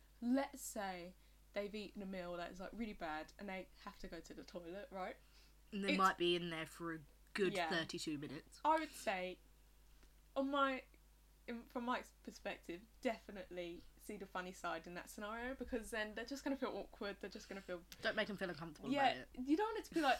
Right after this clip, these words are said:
Speaker 1: this elephant in the room. So just, like,
Speaker 2: Mm-mm.
Speaker 1: I don't know, yeah. Make jokes and just make the person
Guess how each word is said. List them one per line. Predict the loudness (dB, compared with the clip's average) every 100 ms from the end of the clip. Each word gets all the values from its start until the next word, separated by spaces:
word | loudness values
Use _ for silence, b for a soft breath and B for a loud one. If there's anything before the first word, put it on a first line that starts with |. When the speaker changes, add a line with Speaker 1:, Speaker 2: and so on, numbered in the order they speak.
| 2 -6
Speaker 1:
this | -4 2
elephant | 2 2 -2 -6
in | -4
the | -4
room. | -4 -4 -10 -6
So | -4
just, | -4 -4
like, | 0 4 4
Speaker 2:
Mm-mm. | 4 -6 B B B -20 -20 -20 -20 -18 -16 -16 -10 0
Speaker 1:
I | 0
don't | 0
know, | -8 -10 -8
yeah. | -6 -6 -12 -20 -20 -20 -20 -20 -20 -10
Make | -10 -8
jokes | -8 -8 -8 -10
and | -10
just | -10 -4
make | -4 -4
the |
person | -8 -8 -8